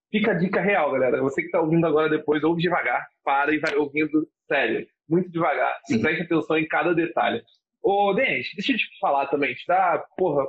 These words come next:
Speaker 1: um momento aí. Se você quiser deixar mais algum aviso, alguma coisa que você acha importante falar com o pessoal, que você queira fazer um anúncio de algum projeto seu também, fica seu momento, por favor, sinta-se à vontade, cara. <laughs>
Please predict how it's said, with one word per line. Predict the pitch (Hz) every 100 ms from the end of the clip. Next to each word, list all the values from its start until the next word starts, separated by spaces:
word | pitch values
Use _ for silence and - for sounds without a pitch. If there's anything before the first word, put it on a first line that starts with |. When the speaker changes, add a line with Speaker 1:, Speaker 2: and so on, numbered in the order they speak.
| -
Speaker 1:
um |
momento | 180 156 160 165
aí. | 147
Se | -
você | 165 165
quiser | 202 190 196
deixar | 175 - 185
mais | 190
algum | 185 175
aviso, | 131 139 156 156
alguma | 175 202 -
coisa | 185 165
que | 160
você | 165 180
acha | 185 185
importante | - - 147 147
falar | 143 143
com | 147
o | 143
pessoal, | 143 - 135 127 127
que |
você | 147 156 170
queira | - 185 180
fazer | - 135 123 156 156 _ _ _
um | 156 165 160 143 - _
anúncio | 151 156 156
de |
algum | 151 165
projeto | 170 151 156 139
seu | - 147 147
também, | 131 143
fica | - 190 202
seu | 175
momento, | 160 127 139 151 _
por | 175
favor, | 165 135 160
sinta-se | - 185 170 -
à | 160
vontade, | 196 - 131 123 113
cara. | 113 - - _ _
<laughs> | 170 180 - _